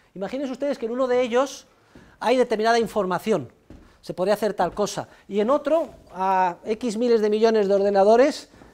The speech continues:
conectados todos horizontalmente, otra, y que se pueden conectar, dando lugar a algo de valor. Pues no sabemos por qué somos capaces,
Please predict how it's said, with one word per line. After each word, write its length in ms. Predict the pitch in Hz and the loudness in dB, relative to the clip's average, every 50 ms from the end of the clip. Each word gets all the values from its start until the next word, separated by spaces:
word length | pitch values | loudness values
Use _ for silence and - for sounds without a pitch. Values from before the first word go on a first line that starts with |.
| _ _ | _ _
conectados 460 | - 180 180 175 175 - 208 208 208 | -4 -2 0 0 4 6 6 6 6
todos 280 | - 214 208 202 175 190 | 6 6 6 6 4 0
horizontalmente, 920 | 196 - 190 196 190 196 - 208 190 196 214 214 233 254 247 247 247 233 - | -4 -4 -4 -4 -4 -4 -4 -4 -2 -2 -2 -2 -2 -4 -2 -2 -2 -2 0
otra, 320 | 226 233 226 - 185 180 | -2 -2 0 0 -2 -2
y 80 | - 185 | -2 -2
que 120 | - 220 | -6 -4
se 100 | - 233 | -4 -2
pueden 280 | - 247 269 285 302 269 | 2 4 4 4 2 0
conectar, 560 | - 240 226 208 - - - 202 180 175 - - - - - - _ _ _ _ _ _ - | -2 -2 -2 -2 -2 2 2 2 2 0 -6 -16 -20 -20 -20 -20 _ _ _ _ _ _ -8
dando 260 | - 175 220 220 233 | -2 0 0 2 2
lugar 400 | 247 240 220 240 254 262 262 - - - | 0 2 4 4 4 4 2 -4 -12 -6
a 260 | - 190 202 208 214 | 0 4 4 6 4
algo 360 | 214 - 202 226 262 254 240 | 4 4 2 2 2 2 2
de 100 | 226 214 | 2 2
valor. 360 | 190 180 180 185 196 196 156 - - - _ _ _ _ _ _ _ _ _ _ _ _ _ _ _ | 2 2 2 2 0 -2 -2 -6 -12 -20 _ _ _ _ _ _ _ _ _ _ _ _ _ _ _
Pues 140 | - 175 165 | -14 -10 -6
no 100 | 226 294 | -4 0
sabemos 360 | - 294 311 302 302 294 - | 2 2 2 4 2 -2 -4
por 260 | - - 254 233 202 | 0 0 0 0 0
qué 240 | - 294 349 339 - _ _ _ _ _ _ _ _ | -2 -6 -8 -8 -10 _ _ _ _ _ _ _ _
somos 300 | - - 240 254 254 - | -6 -4 -2 -2 -2 -2
capaces, 680 | - - 214 226 269 262 - 277 311 302 - - - | -2 -2 0 0 0 0 0 -6 -6 -6 -8 -12 -14